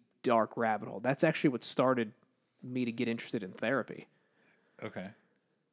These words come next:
Speaker 2: Yeah. I mean, I, I did run across a news article this week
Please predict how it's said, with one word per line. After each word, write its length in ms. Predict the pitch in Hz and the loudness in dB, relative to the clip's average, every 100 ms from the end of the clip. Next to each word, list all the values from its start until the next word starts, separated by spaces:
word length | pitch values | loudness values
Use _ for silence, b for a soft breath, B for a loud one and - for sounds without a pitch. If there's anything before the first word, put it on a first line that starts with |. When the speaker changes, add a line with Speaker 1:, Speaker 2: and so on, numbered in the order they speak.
| _ _ _ _ _ _ _ _ b b - | _ _ _ _ _ _ _ _ b b -6
Speaker 2:
Yeah. 180 | 135 104 - _ | -4 -4 -12 _
I 120 | 123 | 2
mean, 200 | 120 104 98 | 2 -2 -6
I, 300 | 120 123 120 - | -6 -4 -6 -6
I 180 | 107 113 | -4 -4
did 520 | 107 95 104 101 98 87 | -6 -8 -6 -4 -6 -10
run 160 | 95 | -10
across 400 | 95 92 95 90 - | -10 -10 -10 -10 -12
a 140 | 82 | -14
news 360 | 82 85 92 98 | -14 -12 -12 -12
article 380 | 156 - - 78 | -12 -16 -16 -16
this 240 | - - | -12 -12
week 260 | - - | -14 -18